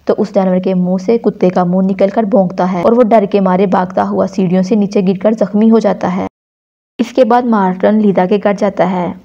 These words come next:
और इसकी नेबर मार्टन को बताती है, "लीजा बहुत अच्छी लड़की है,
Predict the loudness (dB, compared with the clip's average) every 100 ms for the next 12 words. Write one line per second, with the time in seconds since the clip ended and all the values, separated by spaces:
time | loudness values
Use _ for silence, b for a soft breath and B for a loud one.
0 | -4 -2 -4 -4 0 0 2 0 0 -2
1 | -2 -2 -2 0 -2 -2 -4 -4 -6 -8
2 | -16 _ -2 0 0 0 -2 -2 -6 -2
3 | 0 -2 -2 -4 -4 -6